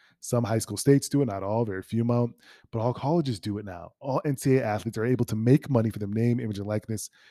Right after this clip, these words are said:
We're handling those deals and negotiating and addressing those deals for them. So reach out to N I L, New Shoot N I L,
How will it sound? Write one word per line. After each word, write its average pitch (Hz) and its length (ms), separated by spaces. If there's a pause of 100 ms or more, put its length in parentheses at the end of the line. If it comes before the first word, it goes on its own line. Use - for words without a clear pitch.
(220)
We're 113 200
handling 110 380
those 98 180
deals 104 240
and 98 80
negotiating 101 600
and 98 120
addressing 123 580
those 101 200
deals 107 300
for 107 280
them. 101 300 (400)
So - 120
reach 104 200
out 104 140
to 127 180
N 101 100
I 98 180
L, 98 440 (680)
New 104 160
Shoot 101 240
N 98 140
I 92 140
L, 92 300